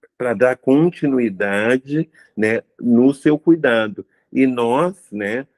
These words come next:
da atenção primária em saúde, a gente tem que tá preparado, né, pra fazer, eh, esse acolhimento pra esse homem que saiu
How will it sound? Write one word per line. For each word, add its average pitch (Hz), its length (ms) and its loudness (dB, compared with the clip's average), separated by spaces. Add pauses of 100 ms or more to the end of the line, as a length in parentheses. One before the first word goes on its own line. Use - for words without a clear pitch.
(200)
da 110 180 -4
atenção 117 500 -4
primária 113 500 -8
em 90 40 -10
saúde, 151 760 0 (180)
a 117 140 -4
gente 120 420 -6
tem 151 220 2
que - 140 -12
tá 131 260 -4
preparado, 104 960 -6 (260)
né, 98 280 -4 (260)
pra 117 160 0
fazer, 110 640 -6 (540)
eh, 110 320 -2 (160)
esse 147 400 -2
acolhimento 120 1040 -4 (260)
pra 120 220 2
esse 117 380 0
homem 113 440 0 (300)
que 127 120 -4
saiu 120 720 -2